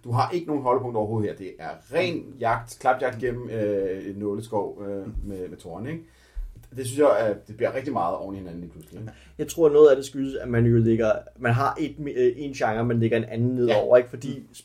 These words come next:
Speaker 2: udgangspunktet er jo, vi går ind i en dungeon i en verden, vi ikke kender, og møder mærkelige ting. Og nu tager du så den anden og lægger ovenpå, men det kan også være, men, men det gør også nemt, at det kommer til at mudre billedet af,
Speaker 3: Ja.
Speaker 2: hvad genren er,
Speaker 1: Jeg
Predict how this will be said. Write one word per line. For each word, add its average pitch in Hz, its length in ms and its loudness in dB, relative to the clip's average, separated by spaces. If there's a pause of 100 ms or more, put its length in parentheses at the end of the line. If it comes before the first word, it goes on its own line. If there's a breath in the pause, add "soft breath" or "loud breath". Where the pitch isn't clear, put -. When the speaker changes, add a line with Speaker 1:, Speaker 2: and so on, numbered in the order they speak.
(340)
Speaker 2:
udgangspunktet 147 640 4
er 113 40 4
jo, 127 220 6 (220 soft breath)
vi 139 100 -8
går 151 100 4
ind 180 140 4
i 165 40 2
en 151 80 0
dungeon 131 380 6
i 135 80 -10
en 123 100 -2
verden, 113 260 2
vi 120 100 -2
ikke 117 120 -2
kender, 117 280 -2
og 120 140 -4
møder 117 180 0
mærkelige 110 380 -2
ting. 104 220 -10 (380 soft breath)
Og 147 120 2
nu 156 100 0
tager 156 160 4
du 127 60 0
så 127 140 -4
den 135 100 -8
anden 131 260 -2
og 135 80 0
lægger 117 160 2
ovenpå, 131 580 6
men 135 220 0
det 131 100 -2
kan 127 80 8
også 127 140 4
være, 127 200 4 (100)
men, 131 280 0 (220)
men 139 160 -6
det 135 200 -8
gør 131 140 6
også 131 220 6
nemt, 139 180 -2
at 127 80 -10
det 117 80 -12
kommer 123 160 -8
til 131 80 -4
at 139 60 -4
mudre 147 580 2
billedet 127 340 0
af, 117 120 4
Speaker 3:
Ja. 113 60 -2
Speaker 2:
hvad 113 240 0 (460)
genren 123 380 2
er, 110 160 -4
Speaker 1:
Jeg 113 80 -4